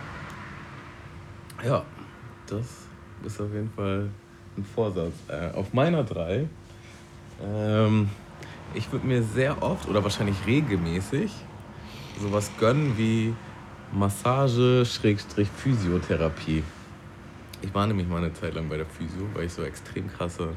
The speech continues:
ähm, Druck auf dem Kiefer hatte, der sich halt auch so in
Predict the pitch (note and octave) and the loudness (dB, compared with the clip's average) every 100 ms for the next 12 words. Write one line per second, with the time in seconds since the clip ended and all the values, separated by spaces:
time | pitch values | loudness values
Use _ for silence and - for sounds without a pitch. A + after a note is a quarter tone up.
0 | F2 - - - - - - - - F2 | -8 -14 -18 -18 -18 -18 -18 -16 -10 -6
1 | E2+ D#2+ D#2+ D#2+ E2+ - - - - - | -4 -4 -6 -8 -12 -16 -20 -20 -20 -16
2 | - D3 G3 F2 F2+ E2 - C#2+ C#2+ C#2+ | 2 2 4 0 0 -2 -4 -6 -6 -6
3 | - F2+ F#2+ E2+ E2+ F#2 F2 D#2+ E2 F2 | -4 -4 -2 -2 -2 -2 -2 -2 -4 -4
4 | E2 E2 E2 E2+ | -2 -2 -2 -2